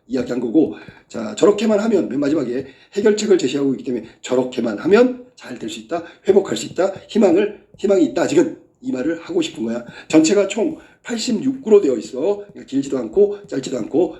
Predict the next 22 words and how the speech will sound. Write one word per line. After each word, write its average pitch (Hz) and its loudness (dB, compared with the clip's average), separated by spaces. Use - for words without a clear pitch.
그 127 -10
저-, - -4
적당한 160 4
분량인데 143 0
결국 151 -2
주인과 170 4
머슴의 139 0
관계를 135 -2
이야기했지만 120 -4
실제로는 147 0
임금과 139 2
신하의 170 2
관계를 131 2
얘기한 113 0
거고, 107 0
집안일을 156 4
잘, 127 -8
잘, 110 -14
잘 165 0
바로잡는다는 127 -2
건 165 -4
국가, - -12